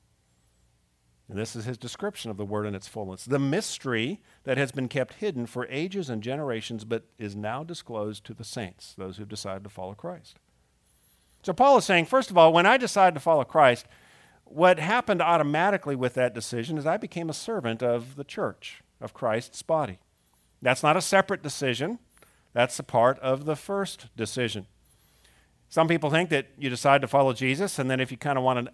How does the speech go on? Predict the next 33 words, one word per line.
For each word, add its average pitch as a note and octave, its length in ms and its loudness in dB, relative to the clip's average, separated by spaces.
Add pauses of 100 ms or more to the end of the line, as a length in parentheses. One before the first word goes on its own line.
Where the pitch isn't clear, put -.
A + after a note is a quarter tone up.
upgraded F3 640 -2
plan, F3+ 400 -2
then B2+ 140 -2
you A#2+ 100 -4
decide B2 420 0
maybe B2 240 -2
to B2 120 -4
be B2+ 100 -4
a B2 60 -4
part B2 220 2
of - 20 -2
the B2 80 -12
church. - 500 -8 (580)
But C#3 320 0 (280)
in B2+ 260 -4
the A#2+ 80 -2
New B2+ 140 -4
Testament, B2+ 500 -2
it's A#2+ 300 -8
all G#2+ 240 -2
one A#2+ 180 -4
decision. A2 460 -8
It's F#2+ 100 -18
kind D3 120 2
of D3 60 2
like C#3 160 2
marriage. C#3 460 0 (640)
You C#3 100 0
decide D3 240 8
to D3+ 60 4
get C#3 140 4
married, D3 340 8
and C3+ 180 2